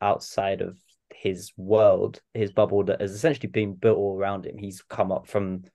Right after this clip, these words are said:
the mud, essentially, <laughs> um, to ascend to where Arsenal are now,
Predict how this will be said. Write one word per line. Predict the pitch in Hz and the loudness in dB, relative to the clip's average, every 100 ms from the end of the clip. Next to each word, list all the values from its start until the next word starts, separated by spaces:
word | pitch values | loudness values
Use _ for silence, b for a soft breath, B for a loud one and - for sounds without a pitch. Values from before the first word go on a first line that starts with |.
| _ _ _ _ 117 - | _ _ _ _ -10 -2
the | 104 | 0
mud, | 104 90 90 - | 2 2 -2 -8
essentially, | - 104 101 - 104 113 B B | -6 -4 -4 -6 -6 -8 B B
<laughs> | B - | B 0
um, | 98 95 92 - - | 2 2 -2 -10 -2
to | 104 95 - _ - - | 0 0 -4 _ -20 -6
ascend | 104 104 - 104 98 | -4 -2 2 2 2
to | 101 | 2
where | 98 95 | 4 4
Arsenal | 95 98 95 | 4 0 -2
are | 92 92 | -2 -2
now, | 95 92 | -4 -4